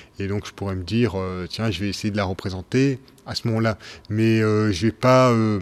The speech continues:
euh, je vais pas, euh, comment dire, retranscrire, euh, le portrait, euh, de quelqu'un en fonction de ses propos.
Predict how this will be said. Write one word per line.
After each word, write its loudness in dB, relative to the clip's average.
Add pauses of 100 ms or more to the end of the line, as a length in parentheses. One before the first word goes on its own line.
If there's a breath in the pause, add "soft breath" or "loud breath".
(1120 loud breath)
euh, -2
je -6
vais -2
pas, 4
euh, 0
comment -4
dire, -4
retranscrire, 2 (840 loud breath)
euh, -4
le -4
portrait, 0
euh, 0
de -4
quelqu'un -2
en 0
fonction -6
de -6
ses -4
propos. -6